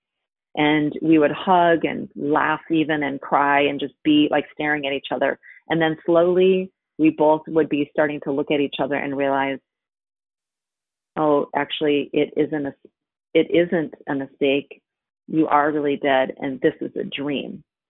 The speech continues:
And so within my dream, I would have the realization that I was dreaming and that he really was dead. And then I would wake up, actually wake up and realize all over again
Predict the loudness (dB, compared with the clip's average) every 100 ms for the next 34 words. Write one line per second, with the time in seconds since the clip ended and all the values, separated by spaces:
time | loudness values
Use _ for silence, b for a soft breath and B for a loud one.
0 | _ _ _ -8 0 2 2 2 2 0
1 | 0 0 0 0 -4 -2 0 0 0 -2
2 | 0 0 0 0 0 2 0 0 -4 -2
3 | -2 -4 -8 -4 -2 -2 -4 -8 _ _
4 | _ -6 -4 -2 0 2 2 4 4 2
5 | -6 -4 -6 -12 _ _ _ _ -4 0
6 | 2 2 2 0 0 0 -2 0 0 0
7 | -8 _ _ _ _ -4 -4 -4 -6 -4
8 | -4 -4 -4 -4 -4 -10 -10 -6 -2 0
9 | -2 -2 -2 -2 -4 -8 -8 -10 -12 -18